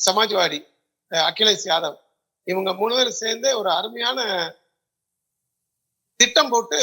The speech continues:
அழகா வென்றிருக்கிறாங்க. முக்கியமா அந்த ஹிந்தி பெல்ட்ல வந்து இவங்க ரொம்ப பெருமையா பேசுவாங்க, "ஹிந்தி பெல்ட் எல்லாம் வந்து பி ஜே பிக்கு தான்" அப்படின்னு. ஆனா அதை உடைச்சு காமிச்சிருக்காங்க.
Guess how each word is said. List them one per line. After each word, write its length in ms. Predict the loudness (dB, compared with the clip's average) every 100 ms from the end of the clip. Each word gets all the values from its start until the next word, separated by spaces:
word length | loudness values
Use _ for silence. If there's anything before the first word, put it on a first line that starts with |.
| 2 2 -4 -8 _ _
அழகா 600 | 0 2 4 4 4 2
வென்றிருக்கிறாங்க. 680 | -2 -8 -10 -2 -2 -2 -10
முக்கியமா 360 | -12 -6 -2
அந்த 180 | -2 -2
ஹிந்தி 440 | -4 -6 0 0 2
பெல்ட்ல 440 | -2 -2 -2 0
வந்து 540 | 0 -2 -6 -6 -8 _ _ _ _ _ -8
இவங்க 280 | -4 -2 -2
ரொம்ப 300 | -4 -2 -2
பெருமையா 340 | -2 0 -2 0
பேசுவாங்க, 440 | -2 -4 -4 -6
"ஹிந்தி 300 | -8 -8 -8
பெல்ட் 240 | -6 -6 -4
எல்லாம் 280 | 0 0
வந்து 520 | 0 -6 -8 -8 -14 _ _ _ _ _ _ _ _
பி 120 | 2 6
ஜே 100 | 6
பிக்கு 240 | 2 -4
தான்" 160 | -4 -4
அப்படின்னு. 400 | -8 -4 -6 -6 _ _ _ -2
ஆனா 280 | 2 4 4
அதை 180 | 2 -2
உடைச்சு 320 | -4 -4 -6
காமிச்சிருக்காங்க. 680 | -8 -8 -8 -6 -6 -6